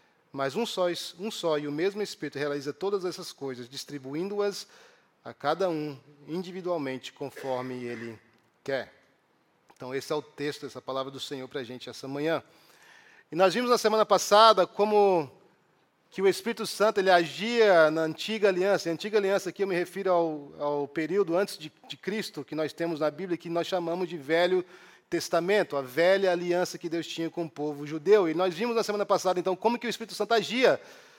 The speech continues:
nesse período dessa antiga aliança. Ele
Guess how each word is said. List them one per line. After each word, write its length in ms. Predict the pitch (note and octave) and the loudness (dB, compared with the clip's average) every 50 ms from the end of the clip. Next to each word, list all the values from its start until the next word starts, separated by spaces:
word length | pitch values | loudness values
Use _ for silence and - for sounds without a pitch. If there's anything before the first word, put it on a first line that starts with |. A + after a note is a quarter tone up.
| _ _ _ _ _ _ _ _ | _ _ _ _ _ _ _ _
nesse 280 | - C#3+ E3 D#3+ - F#3 | -8 -6 -6 -6 -6 -4
período 360 | - G#3 G3 F3 G3+ G#3 F3+ | 2 4 4 4 4 4 2
dessa 180 | G3 - - G3 | 2 2 2 0
antiga 360 | F#3 E3+ - - F#3+ D#3+ F#3 | -2 -2 -6 -8 -4 -2 -2
aliança. 500 | F3 F3 E3 D#3 D3 C#3 B2 - - C#3 | -2 0 0 0 0 0 -2 -4 -6 -6
Ele 420 | D3 E3 F3+ F3 E3 D3+ C#3 - | -4 -2 -2 -2 0 -2 -4 -8